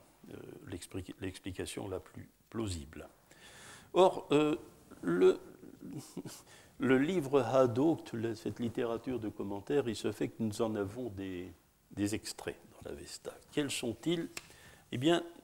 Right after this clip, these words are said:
euh, si l'on s'en remet, euh, j'ai, pour ceux que ça intéresserait, euh, j'ai,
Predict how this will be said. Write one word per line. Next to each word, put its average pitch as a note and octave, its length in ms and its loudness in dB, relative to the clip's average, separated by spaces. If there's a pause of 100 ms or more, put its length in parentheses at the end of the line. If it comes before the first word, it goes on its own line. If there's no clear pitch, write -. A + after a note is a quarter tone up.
(160)
euh, A#2+ 300 2
si - 220 -2
l'on E3 160 -2
s'en D3 220 0
remet, C3 500 -2 (100)
euh, A#2 160 -2
j'ai, B2 320 0 (1040)
pour - 140 -18
ceux A2+ 160 -4
que - 80 -14
ça G#2+ 120 -6
intéresserait, G#2 720 -4 (680)
euh, G#2 340 0
j'ai, G#2+ 440 -4